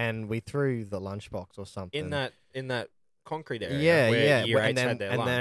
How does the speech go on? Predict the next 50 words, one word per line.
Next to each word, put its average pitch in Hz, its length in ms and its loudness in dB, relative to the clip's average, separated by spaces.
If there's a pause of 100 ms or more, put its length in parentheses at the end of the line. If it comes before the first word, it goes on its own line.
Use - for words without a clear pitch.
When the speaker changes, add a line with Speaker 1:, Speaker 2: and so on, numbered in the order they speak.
Speaker 1:
then 113 100 -10
where 117 200 2
it 104 40 0
was 101 140 -8
that 101 160 -8
grass 120 300 0
bit, 90 260 -6
we 110 100 -4
were 107 60 -2
playing 104 320 -6
footy 120 240 -2
with 95 160 -8
a - 20 -6
lunchbox, 98 560 -6
and 180 100 4
there 95 100 4
Speaker 2:
Yeah. - 40 -2
Speaker 1:
was - 100 -6
a - 40 -12
banana 107 460 -4
in 92 80 -8
it, 92 80 -12
and 95 120 -12
it 92 40 -10
exploded 95 560 -10
and 90 220 -14 (800)
went 120 220 -2
all 110 160 0
over 107 180 -2
the 98 80 -6
kid. 98 340 -6 (320)
And 104 120 -10
so 98 320 -6
me 107 260 -6
and 95 300 -12 (500)
Speaker 2:
It 165 120 -4
went 202 160 4
over 120 180 4
a - 20 2
Speaker 1:
two 123 60 -2
Speaker 2:
kid, 185 260 0
so 180 120 0
they 170 80 2
sent 165 220 -4
you - 20 -16
to 160 60 -10
the 151 80 -4
planning 170 380 0
room. 95 300 -6
Speaker 1:
Yeah. 98 400 -6